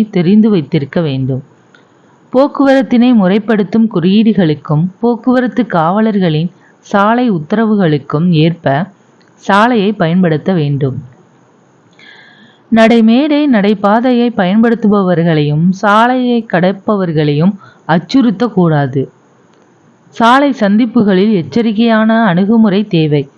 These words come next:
தேவையான இடங்களில் சரியான சைகையை செய்ய வேண்டும். எதிர்வரும்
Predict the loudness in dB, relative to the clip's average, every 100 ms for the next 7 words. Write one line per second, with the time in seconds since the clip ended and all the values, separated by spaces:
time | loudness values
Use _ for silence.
0 | _ _ _ 0 2 2 2 2 0 0
1 | 0 2 0 0 -2 0 0 0 -2 -2
2 | -2 0 0 0 0 0 0 0 -2 -4
3 | -6 -8 _ _ _ _ -20 -20 _ -20
4 | -20 _ _ _ -2 0 2 0 0 0
5 | 0 -2